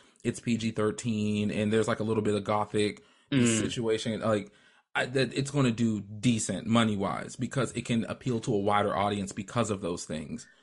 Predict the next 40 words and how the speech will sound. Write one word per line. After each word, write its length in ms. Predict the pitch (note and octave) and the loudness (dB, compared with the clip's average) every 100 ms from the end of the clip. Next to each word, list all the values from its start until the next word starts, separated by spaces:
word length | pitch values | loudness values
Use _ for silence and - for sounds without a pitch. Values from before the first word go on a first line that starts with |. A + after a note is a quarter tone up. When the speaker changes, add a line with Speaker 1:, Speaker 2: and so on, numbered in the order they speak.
| _ _ - | _ _ 0
Speaker 1:
Um, 640 | A2+ A2 G#2 G2+ G2 - - _ _ _ | 2 4 2 0 -2 -6 -18 _ _ _
same 320 | - - G3+ | -4 2 4
difference 340 | A3+ G#3 F#3+ D#3+ | 4 2 0 0
with, 200 | D3 C#3 | -2 2
like, 440 | B2 A2+ G#2 - | 4 4 2 0
um, 640 | A2+ A2 G#2 G2+ F#2+ F#2 G#2+ _ _ - - | 0 2 2 0 -2 -2 -6 _ _ -20 -8
what 160 | F#3+ G4+ | -4 -2
was 120 | E4+ | -2
another 380 | A#3 G#2 G2+ G2 | -2 -2 -2 -2
one 280 | G2 G2 | -2 -2
that 140 | G2 - | -2 -4
came 220 | A2 G2 | -4 -2
out 160 | G2 G2 | -2 -4
recently 380 | G2+ F2+ F#2+ | -6 -4 -4
that 140 | F#2+ F#2 | -4 -4
kind 200 | G#2+ F#2+ | -2 -2
of, 180 | F#2 - _ _ _ _ _ _ _ _ | -2 -6 _ _ _ _ _ _ _ _
it 80 | E3 | -10
was 160 | A3 F#3+ | -6 -4
another 300 | B2 C3 A2+ | -2 -2 -2
one. 100 | G2 | -4
I 60 | |
can't 240 | C#3 G3 - | -4 -4 -4
think 180 | G#2+ | -8
of 80 | - | -8
it. 80 | F2 | -4
It'll 160 | B2+ F3+ | 0 0
come 220 | F3+ A#2+ | 0 2
back 220 | G2 F#2+ | 0 -2
to 60 | F#2+ | -6
me. 160 | F2 - | -6 4
But 360 | A2+ A2 - | 8 8 6
Speaker 2:
Hmm. 60 | C3+ | 0
Speaker 1:
yeah, 300 | B2 G#2+ F#2+ | 2 2 2
that's 240 | A2+ D#3 | 4 2
what 100 | F#3+ | 4
I 60 | C#3 | 2
think 220 | A#2 G2+ | 2 -4
is 80 | F#2 | -4
happening. 460 | F#2+ F2 D#2+ F#2 | -6 -6 -6 -8